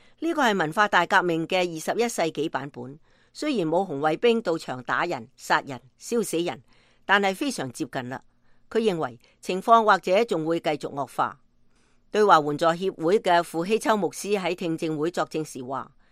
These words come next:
中國對宗教嘅迫害唔單止限於境內，仲輸出到鄰邦。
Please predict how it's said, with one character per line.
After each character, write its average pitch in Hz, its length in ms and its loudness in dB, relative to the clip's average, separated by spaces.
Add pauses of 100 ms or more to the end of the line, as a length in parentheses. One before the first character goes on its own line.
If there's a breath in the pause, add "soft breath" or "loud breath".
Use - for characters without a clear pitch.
(340)
中 311 160 -2
國 269 140 2
對 226 160 2
宗 285 200 -4
教 202 160 4
嘅 170 140 -2
迫 202 140 -4
害 147 340 -2 (100)
唔 156 80 -6
單 247 220 0
止 208 120 -4
限 170 300 0
於 208 200 -2
境 151 240 -4
內， 143 360 -2 (520)
仲 202 160 0
輸 294 200 -4
出 285 140 -2
到 175 260 2 (120)
鄰 127 240 -10
邦。 147 340 4